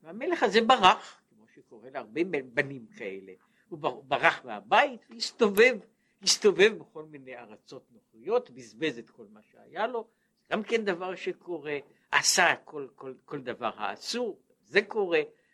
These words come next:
כן? והוא אחר כך חבול, מוכה, פצוע, עני, מסכן,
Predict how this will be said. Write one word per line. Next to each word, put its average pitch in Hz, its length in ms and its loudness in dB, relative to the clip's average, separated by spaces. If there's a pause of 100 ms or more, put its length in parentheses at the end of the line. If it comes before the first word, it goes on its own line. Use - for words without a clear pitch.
(140)
כן? 214 240 2 (340)
והוא 254 260 -2
אחר 220 240 4
כך 220 180 -8
חבול, 139 800 -10
מוכה, 151 540 -4
פצוע, 147 640 -6
עני, 165 480 -12 (100)
מסכן, - 500 -4